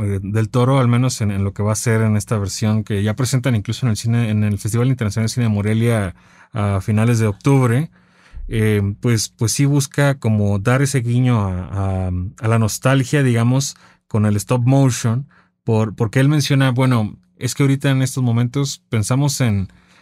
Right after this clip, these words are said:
en algo así asombroso y todo nos remonta a computadoras. Entonces todo pensamos que lo hacemos en computadoras y en esta ocasión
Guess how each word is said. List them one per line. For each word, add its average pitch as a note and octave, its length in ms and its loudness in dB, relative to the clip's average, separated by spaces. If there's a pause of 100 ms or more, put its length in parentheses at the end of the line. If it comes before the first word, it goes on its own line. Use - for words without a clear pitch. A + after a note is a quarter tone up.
(240)
en A#2 200 2
algo C3 760 4
así C3+ 400 0
asombroso C3 760 0
y A2+ 80 -2
todo B2+ 320 0
nos G#2+ 220 0
remonta A2 500 0
a G#2 80 -6
computadoras. F#2+ 720 -6
Entonces - 240 -8
todo C#3 180 -2
pensamos B2+ 360 0
que A2+ 80 -6
lo G#2+ 40 -2
hacemos B2+ 240 -2
en A2+ 80 0
computadoras B2+ 720 -2
y G#2 180 0 (540)
en A2+ 100 0
esta A#2+ 180 0
ocasión C3 760 0